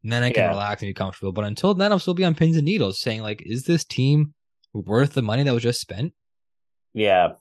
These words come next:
Speaker 1: Like, I know coming next year, it's gonna, that's when it's really gonna all hit together. But that money's spent now, and it's still half the season left. We still got tw-, almost twenty games to play.
Speaker 2: Yeah.
Speaker 1: Or less than twenty games now, but we still have a lot of games to play. So we still have time to build forward. We still have time to see progression.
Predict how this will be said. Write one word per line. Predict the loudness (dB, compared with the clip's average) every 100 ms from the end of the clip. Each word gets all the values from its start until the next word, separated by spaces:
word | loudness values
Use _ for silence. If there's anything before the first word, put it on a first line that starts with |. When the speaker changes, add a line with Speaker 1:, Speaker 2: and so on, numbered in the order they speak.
| -10
Speaker 1:
Like, | -4
I |
know | 2 2
coming | 2 0 0
next | -2 -4 -2
year, | 0
it's | 0
gonna, | 0 -6 -6
that's | -6 -4 0
when | -2
it's | -2 -6
really | 0 2 4
gonna | 2 2
all | 0 0
hit | -2 -2
together. | -2 -2 -2 -4 _ _ _ _ _ _
But | -4 -2
that | -2
money's | -2 -2 -2
spent | -2 -4
now, | -4 -4 -4
and | -2 -4
it's | -4
still | -2 0
half | 0 -2
the | -2
season | 0 0 -2
left. | -10 -8
We |
still | -4 -4
got | 0
tw-, | 0 0 -2
almost | -4 -2
twenty | 0 0
games | 2 0 -2
to |
play. | -4 -6 -8 _ _ _ _ _ _
Speaker 2:
Yeah. | -2 0 0 -2 _ _ _ _
Speaker 1:
Or | -2 0
less | 0
than | -2
twenty | -2 -4 -4
games | -8 -10
now, | -16 -10
but | -4 -2
we | 0
still | 0
have | 2
a |
lot | 2 2
of | 0
games | -6 -8
to |
play. | -8 -6 -6 -6
So | 0
we | 2
still | 4 4 2
have | 0 -4
time | -10 -4 -2 -2
to | -2
build | -4 -2 0 -2
forward. | -2 0 0 0
We | -8
still | -4 -4
have | -4
time | -4 -2 -2 -4
to |
see | -4 -4
progression. | -6 -6 -4 -4 -6